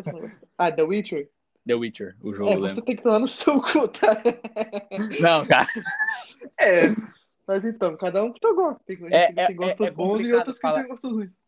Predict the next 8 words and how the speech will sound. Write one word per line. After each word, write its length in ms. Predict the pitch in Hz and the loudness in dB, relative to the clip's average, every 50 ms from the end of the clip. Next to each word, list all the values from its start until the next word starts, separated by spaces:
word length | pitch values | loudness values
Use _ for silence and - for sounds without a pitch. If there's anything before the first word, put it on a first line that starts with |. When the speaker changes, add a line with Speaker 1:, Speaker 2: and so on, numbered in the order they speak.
| _ _ _ | _ _ _
Speaker 2:
É 100 | - 156 | -6 -4
complicado 520 | - 190 190 185 208 196 - 185 160 151 139 | -4 -4 -6 -6 -6 -2 0 0 0 0 0
falar 200 | 156 147 143 139 | 0 -2 -2 -2
disso, 280 | 127 123 120 - - 113 | -4 -8 -12 -12 -14 -14
porque, 280 | - 127 123 - 135 | -12 -12 -10 -10 -10
tipo, 400 | - - - _ - 127 113 - _ _ _ | -12 -12 -14 _ -8 -8 -8 -8 _ _ _
ninguém 640 | - 139 151 160 170 165 156 180 202 220 226 220 - - _ _ _ _ | -12 -8 -8 -8 -6 -4 -2 0 0 0 0 -2 -6 -10 _ _ _ _
tá 240 | - 165 147 151 | 2 4 4 4